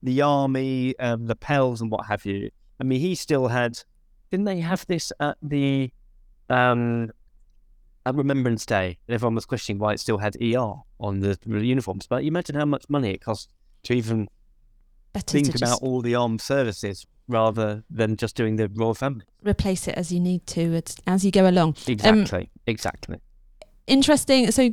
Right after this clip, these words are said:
Speaker 2: confirmations coming through this week about some of the people who will be in the congregation for the coronation, notably the, uh, from Northern Ireland.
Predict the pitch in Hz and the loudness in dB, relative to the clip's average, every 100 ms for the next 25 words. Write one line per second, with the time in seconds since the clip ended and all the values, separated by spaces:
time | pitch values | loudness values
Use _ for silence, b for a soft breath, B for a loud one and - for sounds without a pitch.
0 | - 262 254 247 247 247 233 - 233 226 | 2 2 4 6 6 6 2 4 2 4
1 | 233 220 226 226 - 208 202 220 214 220 | 4 4 4 2 4 0 2 2 2 0
2 | 208 208 196 202 196 - 196 196 190 190 | 0 2 4 4 4 4 4 4 2 0
3 | B B B - 190 185 175 196 185 160 | B B B 2 4 4 4 2 2 2
4 | 175 180 - 190 185 - 185 180 175 175 | 2 2 2 2 2 2 4 6 4 2
5 | 175 170 - - - 185 185 202 285 415 | 2 0 -6 -14 0 2 2 2 -2 -4
6 | - - _ _ 202 202 202 - 185 180 | -14 -20 _ _ 4 6 6 4 0 2
7 | 180 - - 175 170 170 165 - - 180 | 2 0 0 2 2 0 -2 -8 -10 -4
8 | 170 165 160 90 92 - - - 190 185 | -2 0 0 -2 -2 -4 -6 0 2 4
9 | 180 175 175 175 277 | 6 6 4 2 0